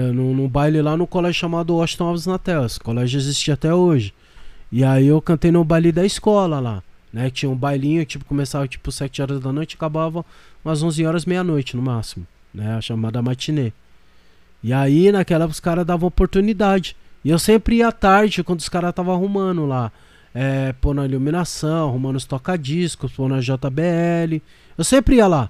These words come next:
né? Aí os caras colocavam as lonas, assim,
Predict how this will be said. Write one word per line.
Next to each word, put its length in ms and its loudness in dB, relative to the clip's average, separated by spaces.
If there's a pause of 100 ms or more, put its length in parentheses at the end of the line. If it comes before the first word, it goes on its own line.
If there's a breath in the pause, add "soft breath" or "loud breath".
(480)
né? 380 -2 (240 soft breath)
Aí 60 -6
os 80 -6
caras 240 0
colocavam 580 -4
as 120 -6
lonas, 420 -6
assim, 500 -8